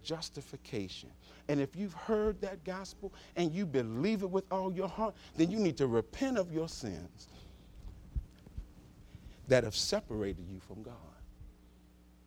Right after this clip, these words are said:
Make that change.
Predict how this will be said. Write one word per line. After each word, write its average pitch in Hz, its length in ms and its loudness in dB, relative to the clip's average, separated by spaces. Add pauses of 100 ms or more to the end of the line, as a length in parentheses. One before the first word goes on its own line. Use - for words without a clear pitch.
(1080)
Make 196 640 4 (240)
that 170 240 2 (220)
change. - 920 -4